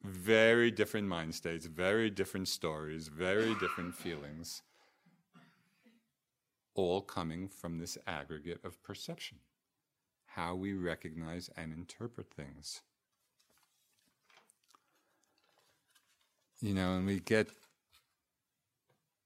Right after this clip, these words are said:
so lost in the world of our perceptions and interpretations,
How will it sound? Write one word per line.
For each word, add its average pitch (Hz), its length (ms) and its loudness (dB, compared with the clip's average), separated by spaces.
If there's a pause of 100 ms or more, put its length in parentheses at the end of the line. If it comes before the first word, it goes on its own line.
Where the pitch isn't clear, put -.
(720)
so - 300 0
lost 90 800 -4
in 78 140 -8
the 76 80 -14
world 73 320 -12
of 71 100 -18
our 71 100 -6
perceptions - 880 -12 (200)
and 85 100 -6
interpretations, - 1080 -8